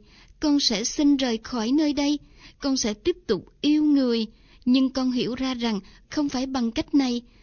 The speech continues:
người muốn con phục vụ cho giáo hội. Nhưng khi con đã phát nguyện và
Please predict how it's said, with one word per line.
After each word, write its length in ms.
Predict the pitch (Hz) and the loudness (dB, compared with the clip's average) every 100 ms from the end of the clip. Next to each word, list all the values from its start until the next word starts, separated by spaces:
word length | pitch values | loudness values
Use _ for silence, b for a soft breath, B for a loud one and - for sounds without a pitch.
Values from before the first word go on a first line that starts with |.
| b | b
người 220 | 254 262 | 2 4
muốn 200 | 247 285 339 | 4 2 2
con 180 | 320 294 | 0 0
phục 180 | - 254 | -2 -6
vụ 200 | 220 233 220 | -4 -4 0
cho 120 | 277 | -2
giáo 280 | 247 269 330 | 0 0 0
hội. 420 | 294 226 226 269 302 - - - - - - - - - - _ b b b b b _ | 0 0 0 -2 -6 -20 -20 -20 -20 -20 -20 -20 -20 -20 -20 _ b b b b b _
Nhưng 320 | 220 208 208 190 | 2 2 2 -2
khi 180 | - 208 208 | -4 -4 -2
con 260 | 226 214 | -4 -4
đã 160 | 185 185 | -4 -6
phát 360 | - 262 277 | -6 -6 -2
nguyện 360 | 233 196 175 190 202 b b | 0 2 2 -2 -6 b b
và 560 | - 170 180 165 151 143 | -12 -6 -4 -4 -6 -10